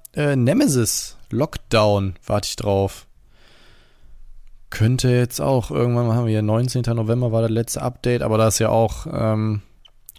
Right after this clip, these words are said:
more news about second wave, English shipping,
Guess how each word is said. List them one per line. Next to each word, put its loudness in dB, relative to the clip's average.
more 0
news 0
about 0
second -4
wave, 0
English 0
shipping, -2